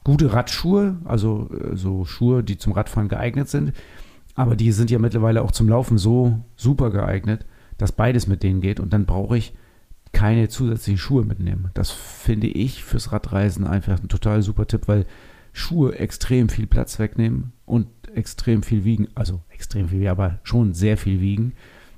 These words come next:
Ich nehme auch nur noch Flipflops oder ganz, ganz, äh, leichte, so biegsame Turnschuhe mit, die man irgendwo noch reinknüdeln kann.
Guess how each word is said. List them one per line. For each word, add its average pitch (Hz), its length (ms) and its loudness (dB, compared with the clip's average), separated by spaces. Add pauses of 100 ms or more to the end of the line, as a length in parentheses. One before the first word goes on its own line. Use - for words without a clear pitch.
(140)
Ich 117 120 0
nehme 113 200 2
auch 107 80 2
nur 110 120 4
noch 104 120 0
Flipflops 107 420 -2
oder 104 200 0
ganz, 120 360 2
ganz, 107 360 0
äh, 104 180 -2
leichte, 98 840 -2 (400)
so - 180 -10
biegsame 95 520 0
Turnschuhe 101 360 -4
mit, 101 160 -4
die 98 40 -2
man 98 160 -2
irgendwo 98 300 -4
noch 90 160 -2
reinknüdeln 95 560 0
kann. 87 200 -4